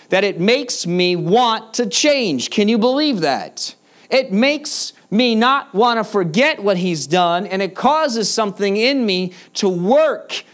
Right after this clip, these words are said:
at proving, not to anybody, and not even really to God. God doesn't need it, but just to proving, you know what? I, I'm the, you know who I'm the best, uh, adversary to? Myself.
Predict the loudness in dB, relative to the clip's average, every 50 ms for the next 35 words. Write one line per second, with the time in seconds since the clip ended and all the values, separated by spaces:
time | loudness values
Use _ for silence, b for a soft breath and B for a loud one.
0 | B B B B -2 -2 -2 -4 -8 -2 0 2 2 4 2 2 2 2 2 2
1 | 2 2 2 0 0 0 -2 -4 -4 -2 -2 0 0 2 0 0 2 2 2 2
2 | 2 2 0 0 -2 -4 -6 B B B B -2 0 2 2 2 2 0 0 -2
3 | -2 -2 0 0 2 2 2 2 2 0 -2 -2 -6 -6 -2 0 0 2 2 2
4 | 0 0 0 -2 -2 -2 -4 -4 -2 -4 -4 -4 -4 -2 -2 -2 0 0 -2 -2
5 | 0 -2 -2 -2 -2 -8 -10 -6 -6 -6 -6 -2 0 2 2 2 2 0 0 -2
6 | -2 -4 -8 B B B B B B -2 0 0 2 2 2 2 2 -2 -2 -2
7 | -2 -2 -2 -6 -12 -4 -2 0 0 0 0 -2 -4 -6 -6 -8 -4 -2 0 0
8 | 0 0 0 0 -2 -2 -4 0 0 0 0 2 0 -2 -6 -6 -8 -10 -10 _
9 | _ _ _ _ _ _ _ _ _ _ _ _ _ _ -2 0 0 0 0 0
10 | 0 0 0 0 0 -2 -2 0 0 0 0 -2 -2 -4 -4 -2 -2 -2 -2 -2
11 | -4 -4 -2 -2 -2 -2 -4 -8 -14 -18 -20 -20 -20